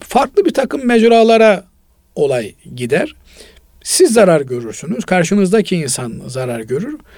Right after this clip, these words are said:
Dolayısıyla dikkat etmek gerekiyor. Bunlar şunun için de önemli. Yani "Ne var kardeşim?" deyip de erkeği kadın gibi, kadını erkek gibi görmenin,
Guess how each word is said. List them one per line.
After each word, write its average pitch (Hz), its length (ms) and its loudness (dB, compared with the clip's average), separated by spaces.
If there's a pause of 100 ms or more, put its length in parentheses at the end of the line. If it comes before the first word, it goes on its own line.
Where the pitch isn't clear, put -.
(340)
Dolayısıyla 165 720 2 (1300)
dikkat 190 320 0
etmek 165 520 -2 (200)
gerekiyor. 135 680 -2 (560)
Bunlar 392 260 4
şunun 214 280 2
için 120 340 -4
de 107 180 -10
önemli. 104 500 -8 (560)
Yani 202 440 2
"Ne 233 180 6
var 247 200 4
kardeşim?" 190 680 0 (1160)
deyip 214 380 2
de 147 260 2 (160)
erkeği 190 640 2 (300)
kadın 190 340 2
gibi, 127 280 -8
kadını 175 360 2
erkek 156 440 2
gibi 123 280 -8
görmenin, 117 580 -6